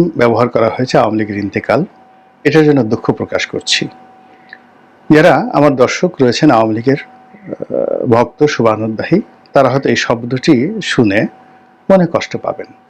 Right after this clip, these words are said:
কিন্তু এটি একটি কৌশলগত শব্দ। এর কারণ হলো, আমাদের এই বাংলাদেশ সবসময় ক্ষমতার দাবিদারি করে। আওয়ামী লীগের যখন ক্ষমতা ছিল,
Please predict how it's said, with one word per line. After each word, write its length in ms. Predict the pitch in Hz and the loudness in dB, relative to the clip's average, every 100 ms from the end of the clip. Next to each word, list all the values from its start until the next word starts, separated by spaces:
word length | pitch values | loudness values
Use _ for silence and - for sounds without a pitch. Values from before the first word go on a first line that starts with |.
| _ _ _ _ - _ - | _ _ _ _ -20 _ -2
কিন্তু 160 | 180 160 175 | 0 4 4
এটি 120 | 196 | 2
একটি 220 | 180 170 165 - - 139 | 2 4 4 2 -6 -2
কৌশলগত 460 | 160 156 175 135 120 | 2 2 2 0 0
শব্দ। 400 | - - - - - - - _ _ _ _ | -6 -8 -8 -10 -14 -16 -20 _ _ _ _
এর 160 | - 127 | -2 2
কারণ 220 | 143 135 151 | 2 2 2
হলো, 140 | 196 214 - _ _ _ _ _ _ _ _ _ _ - | 0 0 -6 _ _ _ _ _ _ _ _ _ _ 0
আমাদের 260 | 151 185 | 4 4
এই 100 | 196 123 | 4 2
বাংলাদেশ 400 | 110 113 101 - - - - - | 2 0 -2 -4 -6 -8 -12 -8
সবসময় 420 | - 175 - 196 160 | -2 -2 0 0 0
ক্ষমতার 580 | - 135 147 156 113 147 - - - 269 - 156 | -2 0 2 2 0 0 -6 -14 -18 -20 -20 -4
দাবিদারি 420 | 139 110 110 - - | 0 0 0 -8 -8
করে। 160 | 87 - - _ _ _ _ _ _ _ _ _ _ - - _ 147 | -8 -10 -20 _ _ _ _ _ _ _ _ _ _ -20 -20 _ 2
আওয়ামী 180 | 143 175 | 4 4
লীগের 180 | 180 175 | 4 4
যখন 160 | 170 160 | 4 2
ক্ষমতা 280 | 135 123 127 | 0 0 -2
ছিল, 240 | - 131 | -2 -2